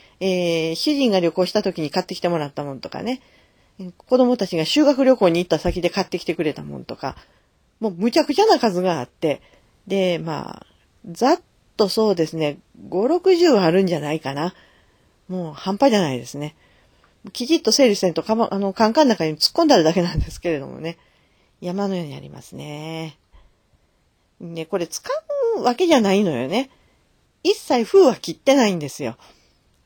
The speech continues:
で、タグがついてるんですね。ご当地キティちゃん、何々、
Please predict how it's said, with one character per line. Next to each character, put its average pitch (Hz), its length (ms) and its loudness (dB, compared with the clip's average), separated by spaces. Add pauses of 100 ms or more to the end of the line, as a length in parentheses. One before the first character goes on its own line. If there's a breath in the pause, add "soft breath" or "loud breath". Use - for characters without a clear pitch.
(180)
で、 190 640 -6
タ 349 140 0
グ 339 100 0
が 339 120 4
つ - 120 -2
い 160 80 -2
て 160 100 0
る 156 120 -2
ん 143 40 -8
で 123 100 -4
す 185 100 -10
ね。 240 180 0
ご 208 160 0
当 233 220 2
地 226 140 -8
キ 226 140 -6
テ 208 120 -10
ィ 202 100 -6
ち - 100 -4
ゃ 190 60 2
ん、 190 120 -4
何 233 260 -2
々、 262 180 0